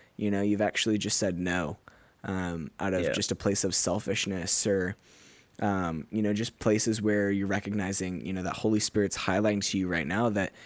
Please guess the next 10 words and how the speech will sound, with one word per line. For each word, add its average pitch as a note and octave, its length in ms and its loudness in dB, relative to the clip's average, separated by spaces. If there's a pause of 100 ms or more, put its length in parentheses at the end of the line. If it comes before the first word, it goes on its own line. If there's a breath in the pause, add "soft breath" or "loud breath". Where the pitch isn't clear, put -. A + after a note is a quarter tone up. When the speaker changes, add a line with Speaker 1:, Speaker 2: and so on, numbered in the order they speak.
(160 loud breath)
Speaker 1:
you A2+ 100 2
actually A2 320 2
just G2+ 240 0
need G2 220 0
renewing F#2 500 2
in. F2+ 300 -2 (480 loud breath)
Um, F#2+ 580 0 (220)
you A#2 160 0
know, G#2+ 180 2
don't, B2+ 340 0